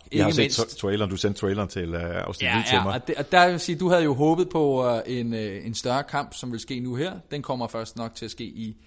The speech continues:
Speaker 2: næste afsnit, som vist nok altid er sådan. Afsnit
Speaker 1: Ja.
Speaker 2: ni er vist nok en... Jeg tror faktisk, det var afsnit otte, der altid var der, hvor den store slag skulle være. Men nu bliver det sådan ni. Anywho, det kommer på et eller andet tidspunkt. Det sker bare ikke den her omgang. Men hvis vi lige tager slutningen til at starte med,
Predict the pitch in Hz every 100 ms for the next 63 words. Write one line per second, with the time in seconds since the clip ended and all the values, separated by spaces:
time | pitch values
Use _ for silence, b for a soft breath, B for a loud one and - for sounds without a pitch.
0 | b 123 165 - 120 135 - 147 - 120
1 | 113 - - - 135 135 - 127 - 135
2 | - 143 127 - 98 127 147 - 117 117
3 | 131 - - 107 95 151 - 123 123 120
4 | 127 120 110 - b b b - 92 143
5 | 113 101 117 101 - 107 104 107 104 98
6 | 104 101 110 104 92 - 113 107 107 92
7 | - - - - 143 151 135 - 143 135
8 | 123 107 98 90 - b b b - 180
9 | 196 160 156 156 - 165 160 143 131 -
10 | 123 - 110 127 - 135 113 107 113 113
11 | 104 101 - b b b b b - 151
12 | 156 151 165 175 196 190 160 170 170 151
13 | 139 - 113 117